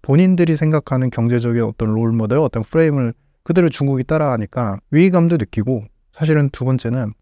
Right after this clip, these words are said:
본인들이 세워놨던 달러 패권의 어떤 질서에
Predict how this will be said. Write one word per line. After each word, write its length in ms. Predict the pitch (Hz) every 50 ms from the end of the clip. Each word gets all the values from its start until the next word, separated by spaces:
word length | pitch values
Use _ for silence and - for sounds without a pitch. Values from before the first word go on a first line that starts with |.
| _ -
본인들이 440 | - 120 143 160 156 147 151 151
세워놨던 720 | 139 - 160 151 147 139 135 127 - - 135 147 160 185 196 - _
달러 180 | - 165 170
패권의 400 | 170 - - 190 - - 165 143
어떤 220 | 120 - - 110 110
질서에 720 | - - 117 113 - - 123 113 107 110 127 120 98